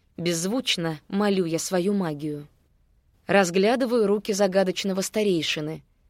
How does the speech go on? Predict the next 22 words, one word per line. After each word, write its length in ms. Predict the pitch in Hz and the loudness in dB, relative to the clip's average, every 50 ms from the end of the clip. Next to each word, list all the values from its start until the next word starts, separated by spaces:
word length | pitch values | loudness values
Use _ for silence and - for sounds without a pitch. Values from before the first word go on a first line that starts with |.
| _ _ _ | _ _ _
но 180 | - 170 180 185 | -2 0 2 2
не 120 | 185 180 170 | 2 2 2
замечаю 640 | 165 185 180 180 165 - - 175 170 170 180 190 | 2 2 2 0 0 0 0 2 4 4 4 4
на 120 | 202 196 | 2 2
них 260 | 190 180 175 170 - - | 2 0 -2 -4 -4 -4
никаких 500 | 196 185 - 180 165 - 196 185 - 214 | -4 -2 -2 -4 -2 -4 -6 -6 -4 -4
меток. 360 | 208 202 170 - - - - _ _ _ _ _ _ _ _ _ _ - | -4 -4 -4 -6 -8 -14 -18 _ _ _ _ _ _ _ _ _ _ 2
То, 220 | 208 220 214 190 | 4 4 4 4
что 220 | - - - 196 190 | 2 0 2 2 4
он 180 | 190 190 190 | 4 4 4
не 100 | 190 185 | 2 2
заорал 500 | 170 165 180 175 170 165 165 185 202 190 | 2 4 4 4 6 6 4 4 2 2
от 120 | 170 165 170 | 0 -2 -2
внезапного 560 | 170 170 165 170 185 180 - 175 165 165 165 | -2 -2 0 2 0 0 0 -2 -2 -2 -2
приступа 460 | - 185 185 - - - 160 - 165 | 0 0 -2 -2 -2 -6 -4 -2 -2
боли, 500 | 156 151 170 196 226 226 180 160 156 - _ _ _ _ _ _ _ _ _ | -2 0 2 2 2 2 2 0 -2 -4 _ _ _ _ _ _ _ _ _
подтверждает 800 | - 185 - - 180 190 190 190 180 190 214 233 233 196 165 - | -4 -4 -4 0 0 0 2 2 0 0 0 0 0 0 0 -2
мои 220 | 170 170 170 170 | -2 0 0 2
надежды, 500 | 165 170 170 165 185 226 233 190 160 170 156 | 2 0 0 0 0 0 0 0 -2 -4 -4
что 200 | - - 185 185 | -2 -2 -2 0
новая 460 | 185 190 196 185 170 170 165 160 160 | 0 2 2 2 2 2 2 2 2
руна 360 | 180 233 247 220 180 160 151 | 0 0 0 0 -2 -4 -6